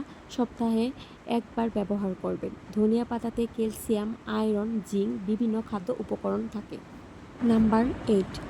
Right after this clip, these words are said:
ছোলা। ছোলা এমন একটা খাবার যা বছরে সবসময় ব্যবহার করা যায়। পাখিকে ছোলা খাওয়ানোর সময় ছোলা আগের দিন রাতে ভিজিয়ে রাখতে হবে। এক জোড়া লাভবার্ডকে এক চা চামচ ছোলা দিলেই যথেষ্ট। এর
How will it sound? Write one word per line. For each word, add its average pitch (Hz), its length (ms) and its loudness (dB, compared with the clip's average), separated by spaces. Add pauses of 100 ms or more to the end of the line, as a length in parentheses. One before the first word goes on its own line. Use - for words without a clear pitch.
(260)
ছোলা। 208 280 2 (520)
ছোলা 254 240 2 (160)
এমন 233 160 -2 (120)
একটা 226 160 -2 (120)
খাবার 208 320 -2 (200)
যা 214 100 4 (120)
বছরে 214 340 2 (120)
সবসময় 208 480 0
ব্যবহার 202 340 2 (100)
করা 185 240 0
যায়। 180 160 -4 (400)
পাখিকে 240 440 4 (140)
ছোলা 220 220 6 (120)
খাওয়ানোর 220 480 2
সময় 214 300 2 (320)
ছোলা 226 220 8 (120)
আগের 220 280 0
দিন 226 180 4
রাতে 208 200 -2 (140)
ভিজিয়ে 208 360 4
রাখতে 190 320 -4
হবে। 190 260 -2 (480)
এক 240 140 0
জোড়া 247 200 2 (100)
লাভবার্ডকে 208 520 -2 (220)
এক 220 60 -6 (100)
চা 247 160 0
চামচ 226 360 0
ছোলা 220 240 4 (100)
দিলেই 214 300 4
যথেষ্ট। 180 320 -6 (320)
এর 240 120 6